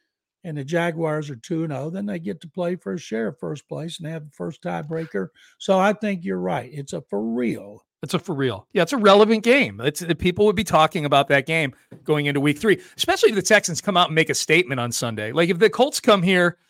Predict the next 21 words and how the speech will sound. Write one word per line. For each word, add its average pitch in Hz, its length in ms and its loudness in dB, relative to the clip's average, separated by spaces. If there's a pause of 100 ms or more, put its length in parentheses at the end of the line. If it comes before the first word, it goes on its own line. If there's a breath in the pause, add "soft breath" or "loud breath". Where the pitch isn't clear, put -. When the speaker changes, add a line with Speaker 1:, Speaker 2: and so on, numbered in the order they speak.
(360)
Speaker 2:
you 202 80 -4
know, 196 80 -4
the - 40 -12
Colts - 280 0
were 185 240 6
ahead 160 400 4
of 156 80 0
the 135 80 -2
Jags 143 460 4
in 143 60 -6
the 135 80 -6
fourth 165 300 -2
quarter 170 320 2
of 117 80 -2
that 107 220 -4
game, 120 320 -8
and 143 120 -4
then, 160 300 0
you 151 100 -4
know, 135 140 0
then 151 300 -2